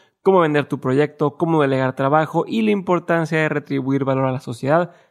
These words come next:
a través de proyectos y talentos. Este episodio se grabó a finales del año pasado, por si de repente notas que las fechas están fuera de contexto, esa es la explicación.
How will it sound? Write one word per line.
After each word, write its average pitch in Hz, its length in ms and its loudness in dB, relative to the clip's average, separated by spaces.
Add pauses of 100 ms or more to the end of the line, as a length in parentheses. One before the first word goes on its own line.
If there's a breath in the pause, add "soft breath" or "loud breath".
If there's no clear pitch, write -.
(120)
a 143 160 -2
través 127 260 -2
de 123 100 -4
proyectos 131 640 -4
y 139 120 -4
talentos. - 680 -10 (260)
Este 175 300 0
episodio 160 360 0
se 151 120 -8
grabó 135 160 2
a 139 60 2
finales 143 520 0
del 143 100 -2
año 135 200 -2
pasado, 160 400 -2
por 147 120 -4
si 139 120 -6
de 127 80 0
repente 147 520 0
notas 143 280 -4
que 139 80 -8
las 123 140 -6
fechas 127 260 -8
están 123 180 -6
fuera 131 160 -4
de 127 80 -2
contexto, 160 600 -6 (520 soft breath)
esa 127 420 -2
es 123 60 -2
la 123 60 -4
explicación. - 680 -10